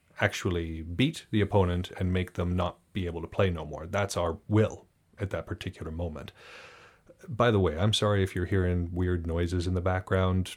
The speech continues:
There's a sprinkler system that's going off at this hour for whatever reason. So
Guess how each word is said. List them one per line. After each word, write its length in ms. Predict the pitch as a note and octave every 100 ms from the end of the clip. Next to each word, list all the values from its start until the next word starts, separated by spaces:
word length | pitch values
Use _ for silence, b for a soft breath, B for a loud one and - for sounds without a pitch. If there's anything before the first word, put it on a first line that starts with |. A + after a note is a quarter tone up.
| _ -
There's 260 | F2+ E2+
a 100 | E2+
sprinkler 460 | E2 - F#2 G2 G2+
system 600 | - F#2 - F#2 F#2 F#2+ _ _ -
that's 140 | G2
going 320 | - G2 G2
off 420 | G2 G2 - - - _ _ _ _ _ _ _ _ -
at 140 | G2
this 220 | - G2+ G2
hour 280 | F#2+ G2
for 300 | G2 - F#2 F#2 -
whatever 340 | F#2 F2 F2
reason. 380 | E2+ E2+ F2 F2+ B B
So 400 | - G2+ F2+ F2